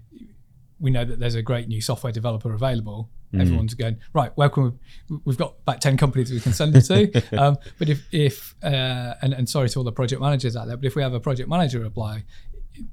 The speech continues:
Speaker 1: no one's jumping around really. It's more, okay, which project, which companies do we know that
Speaker 2: Where
Speaker 1: are
Speaker 2: can we
Speaker 1: looking
Speaker 2: find
Speaker 1: for
Speaker 2: a place?
Speaker 1: Yes, yeah, yeah.
Speaker 2: Mm-hmm. And I'm, I'm gonna get two different answers to this question, I think, then. But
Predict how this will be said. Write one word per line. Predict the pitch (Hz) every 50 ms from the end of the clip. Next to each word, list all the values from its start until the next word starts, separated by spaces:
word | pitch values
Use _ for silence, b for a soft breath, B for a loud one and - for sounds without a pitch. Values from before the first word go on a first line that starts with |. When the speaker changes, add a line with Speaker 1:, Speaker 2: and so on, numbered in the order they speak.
| - - - - - - -
Speaker 1:
no | 165 143 139
one's | 127 123 -
jumping | - 139 113 110 117 117
around | 113 127 143 135 123 117 110
really. | 107 104 104 107 110 110 113
It's | 110 104 - -
more, | 123 117 113 113 113 - -
okay, | 113 - - 123 113
which | 113 117 117 - - -
project, | - 127 113 - 131 131 -
which | 139 139 - -
companies | - - 117 110 123 110 -
do | - -
we | 113 110
know | 110 110 139 151 151 127 101 98 104 107
that | 107 -
Speaker 2:
Where | 82 87
Speaker 1:
are | 85
Speaker 2:
can | 110
we | 95 85
Speaker 1:
looking | 78 -
Speaker 2:
find | - 85 80 80
Speaker 1:
for | -
Speaker 2:
a | -
place? | 85 82 80 80
Speaker 1:
Yes, | 139 135 127 117 107 101 - - - - - - -
yeah, | 123 117 110 107 107
yeah. | 107 107 107 104 104 - - - - - - - 104
Speaker 2:
Mm-hmm. | 104 101 95 92 87 82 80 78 B B B B
And | 120 117 120 123 120 - - - - - - - - - - - _ - - - - - - - 57 - -
I'm, | 87 98
I'm | -
gonna | - 87 87 85
get | - - -
two | - 107
different | 95 80 - 82
answers | 90 90 - -
to | 82
this | 76 - -
question, | - 78 - - -
I | -
think, | 87 -
then. | - - 85 85
But | - 104 92 - - -